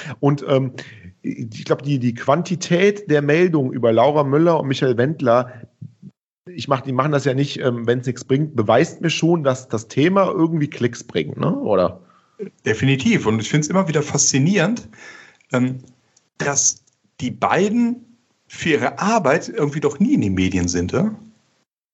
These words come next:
Speaker 1: Es ist sehr, sehr, also,
Speaker 2: Also,
Speaker 1: was heißt ihre
Speaker 2: so
Speaker 1: Arbeit? Was, was arbeitet Laura
Speaker 2: Ja,
Speaker 1: Müller?
Speaker 2: da, wa-, wa-, was sie arbeitet, weiß ich tatsächlich
Speaker 1: <laughs>
Speaker 2: nicht, aber sie wird ja wahrscheinlich auch irgendwas machen. Ich weiß es nicht.
Speaker 1: Sie
Speaker 2: Also,
Speaker 1: ist für
Speaker 2: ich
Speaker 1: ihre
Speaker 2: glaub,
Speaker 1: Arbeit in den Medien, das ist ihre Arbeit, glaub ich
Speaker 2: Das ist
Speaker 1: einfach.
Speaker 2: ihre Arbeit. Okay, dann nehme ich sie in Schutz.
Speaker 1: It
Speaker 2: Dann nehme
Speaker 1: girl,
Speaker 2: ich,
Speaker 1: it girl.
Speaker 2: dann ne-,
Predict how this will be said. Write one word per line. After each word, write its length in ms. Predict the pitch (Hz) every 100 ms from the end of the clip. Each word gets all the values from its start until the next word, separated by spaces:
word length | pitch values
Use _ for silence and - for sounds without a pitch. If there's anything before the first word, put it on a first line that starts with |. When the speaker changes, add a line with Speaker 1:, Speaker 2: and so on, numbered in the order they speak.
| _ _ _ _ -
Speaker 1:
Es 200 | 120 120
ist 180 | 104
sehr, 300 | 104 110 127
sehr, 200 | 110 113 104
also, 120 | 113
Speaker 2:
Also, 400 | 120 156 156 156
Speaker 1:
was 180 | 123 117
heißt 120 | 127 123
ihre 100 | -
Speaker 2:
so 60 |
Speaker 1:
Arbeit? 220 | 135 117 104
Was, 340 | 110 113 -
was 160 | 104 107
arbeitet 380 | 123 117 95
Laura 160 | 85 82
Speaker 2:
Ja, 120 | 85
Speaker 1:
Müller? 200 | 85 175
Speaker 2:
da, 240 | 175 156 160
wa-, 40 | 147
wa-, 80 | 143 147
was 140 | -
sie 220 | 196 185
arbeitet, 380 | - 160 151 147
weiß 220 | 104 117
ich 120 | 113 107
tatsächlich 460 | 104 117 104 -
Speaker 1:
<laughs> 0 |
Speaker 2:
nicht, 260 | - 113 -
aber 140 | 151
sie 140 | 151 165
wird 120 | 170
ja 60 |
wahrscheinlich 300 | 143 131 123
auch 120 | 107 98
irgendwas 340 | 87 90 87
machen. 180 | 90 180
Ich 180 | 190 90
weiß 200 | 85 -
es 100 | -
nicht. 160 | 120
Speaker 1:
Sie 80 | 147
Speaker 2:
Also, 60 | 135
Speaker 1:
ist 160 | 160
für 60 | 165
Speaker 2:
ich 60 | 160
Speaker 1:
ihre 60 |
Speaker 2:
glaub, 120 | 143
Speaker 1:
Arbeit 200 | 139 156
in 80 | 160
den 100 | 160
Medien, 300 | 160 170 131
das 160 | 113 143
ist 140 | 135
ihre 180 | 131 101
Arbeit, 340 | 87 95 90 98
glaub 200 | 90 139
ich 80 |
Speaker 2:
Das 80 | -
ist 0 |
Speaker 1:
einfach. 160 | 196 160
Speaker 2:
ihre 180 | 139 120
Arbeit. 140 | 131
Okay, 180 | 165 143
dann 140 | 147 170
nehme 120 | 190
ich 80 | -
sie 180 | 190
in 140 | 220 175
Schutz. 220 | - 175
Speaker 1:
It 140 | - -
Speaker 2:
Dann 60 |
nehme 100 | 127
Speaker 1:
girl, 140 | 101 87
Speaker 2:
ich, 100 | 87
Speaker 1:
it 160 | -
girl. 180 | 117 98
Speaker 2:
dann 0 |
ne-, 200 | 185 -